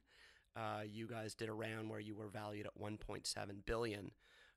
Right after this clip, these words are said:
um, bringing your total financing to four hundred and forty-eight million dollars. So that's an incredible job of scaling. Um, why don't you just high level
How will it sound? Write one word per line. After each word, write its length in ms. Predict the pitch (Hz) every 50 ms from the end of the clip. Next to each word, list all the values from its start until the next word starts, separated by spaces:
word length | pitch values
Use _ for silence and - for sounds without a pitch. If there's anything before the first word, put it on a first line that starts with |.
| -
um, 220 | - 110 104 101 101
bringing 320 | - 107 107 107 107 107
your 100 | 104 104
total 300 | - - 117 110 107 104
financing 560 | 101 - 104 104 104 101 98 - - 101 101
to 260 | - - - 98 98
four 240 | - - - 101 101
hundred 240 | 98 107 98 104 101
and 80 | 101 95
forty-eight 420 | - - 98 95 95 98 - -
million 300 | - 101 95 90 87 78
dollars. 480 | - - 50 - - - - - - - - - - - - - - -
So 160 | - - 104
that's 280 | 101 107 110 107 - 107
an 60 | 101
incredible 720 | 101 98 - - - - 139 135 139 139 139 117 120 113
job 340 | 104 113 107 101 101 101 - -
of 140 | - 95 -
scaling. 600 | - - - 120 117 117 117 117 113 113 110 110 110 - - - - - - - _ -
Um, 680 | - 110 104 104 104 104 104 104 104 101 104 101 95 98 - - - _ _ _ _ - - - - _ - -
why 200 | - 147 196 247
don't 160 | 349 403 -
you 100 | - 226
just 220 | 196 202 190 -
high 220 | - - 180 170 175
level 440 | 160 147 139 143 139 135 117 110